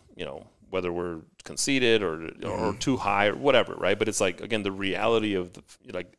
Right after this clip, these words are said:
Speaker 1: of everything is this. Like, you, you can't give what you don't have,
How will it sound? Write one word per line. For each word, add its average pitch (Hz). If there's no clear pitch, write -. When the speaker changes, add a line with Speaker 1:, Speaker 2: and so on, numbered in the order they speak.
Speaker 1:
of 107
everything 127
is 87
this. -
Like, 85
you, 120
you 131
can't 175
give 160
what 135
you 123
don't 107
have, -